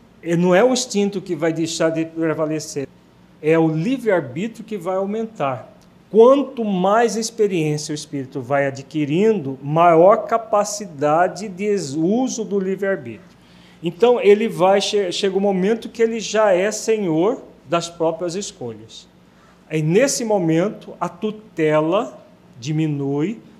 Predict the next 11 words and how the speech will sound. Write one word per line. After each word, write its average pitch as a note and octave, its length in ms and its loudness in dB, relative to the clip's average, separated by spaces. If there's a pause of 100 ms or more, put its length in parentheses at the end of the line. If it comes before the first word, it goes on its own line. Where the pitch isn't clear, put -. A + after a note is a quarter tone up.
para D#3+ 140 2
ser E3 280 -2
um E3 160 0
acompanhamento E3 1200 -2
e D#3+ 60 -2
não C#3+ 200 -4
uma C#3+ 200 -6
tutela, C3+ 680 -10 (680)
porque D#3+ 320 0
até F3 480 2
aí G3+ 560 2